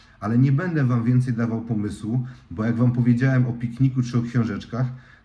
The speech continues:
to traktujecie to jak takie małpy, naśladujecie wszystko, co wymyślimy. I nic sami konstruktywnego nie potraficie zrobić. Jeżeli chodzi o obrączki, tak jak w tytule, obrączkowi milionerzy. Drodzy hodowcy,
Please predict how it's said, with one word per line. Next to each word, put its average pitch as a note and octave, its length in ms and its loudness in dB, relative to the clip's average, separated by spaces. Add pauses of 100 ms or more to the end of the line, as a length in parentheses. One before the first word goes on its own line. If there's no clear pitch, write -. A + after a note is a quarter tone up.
to C3 120 0
traktujecie C3+ 680 0
to C3 120 -4
jak B2+ 140 0
takie C3+ 280 -2
małpy, C3 360 0 (180)
naśladujecie B2+ 640 2
wszystko, D3+ 440 -6
co C#3+ 140 -2
wymyślimy. C3+ 600 0 (640)
I C3 120 4
nic C#3+ 360 2
sami D#3 480 -2
konstruktywnego B2+ 800 2
nie B2+ 120 6
potraficie A#2 520 -4
zrobić. D#2+ 520 -8 (400)
Jeżeli B2+ 340 2
chodzi C3+ 320 2
o B2+ 120 2
obrączki, A#2 580 0 (380)
tak A2 140 -6
jak A#2+ 140 -4
w - 60 -16
tytule, F2 440 -6 (420)
obrączkowi B2 580 2
milionerzy. F#2+ 640 0 (400)
Drodzy B2+ 240 4
hodowcy, B2+ 540 -2